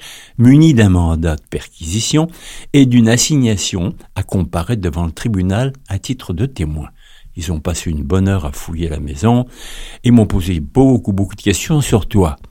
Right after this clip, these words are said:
Ils voulaient savoir si, à ma connaissance, tu avais des liens avec des mouvements terroristes. Ils sont repartis après avoir saisi les sept ouvrages du livre de Kadhafi que j'avais dans mon bureau. Je voulais te prévenir parce que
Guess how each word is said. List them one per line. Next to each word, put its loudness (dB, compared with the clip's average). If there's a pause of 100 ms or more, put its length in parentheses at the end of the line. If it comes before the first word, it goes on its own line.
(320)
Ils -4
voulaient 0
savoir -2
si, -2
à 0
ma -2
connaissance, -2
tu -6
avais -4
des -4
liens 0
avec -6
des -6
mouvements -2
terroristes. 2 (560)
Ils -14
sont -8
repartis -4 (340)
après -4
avoir -4
saisi -4 (340)
les -4
sept -2
ouvrages -6 (140)
du -4
livre -4
de -10
Kadhafi -6
que -12
j'avais -4
dans -2
mon -2
bureau. -10 (640)
Je -10
voulais -6
te -14
prévenir -6
parce -10
que -10